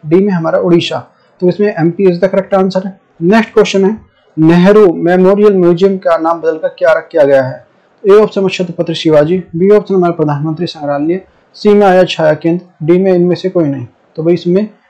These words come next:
हमारा प्रधानमंत्री संग्रहालय कर दिया गया है इसको, Prime Minister Museum। Next question है, गांधी शांति पुरस्कार किसे प्रदान किया गया है?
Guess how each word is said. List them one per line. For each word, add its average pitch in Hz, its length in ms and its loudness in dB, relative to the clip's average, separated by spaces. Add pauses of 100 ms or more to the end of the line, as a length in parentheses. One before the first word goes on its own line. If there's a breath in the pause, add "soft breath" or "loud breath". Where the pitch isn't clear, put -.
(160 soft breath)
हमारा 147 280 2
प्रधानमंत्री 156 580 -4
संग्रहालय 143 480 -6
कर 143 160 -4
दिया 151 160 -4
गया 139 160 -4
है 139 80 -2
इसको, - 240 -16
Prime 156 260 -8
Minister 143 340 -6
Museum। - 1400 -8
Next 220 240 0
question 196 320 0
है, 226 160 -6 (460)
गांधी 190 360 4
शांति 202 360 0
पुरस्कार 196 400 0
किसे 190 220 -2
प्रदान 175 340 0
किया 170 180 0
गया 175 180 2
है? 170 80 -8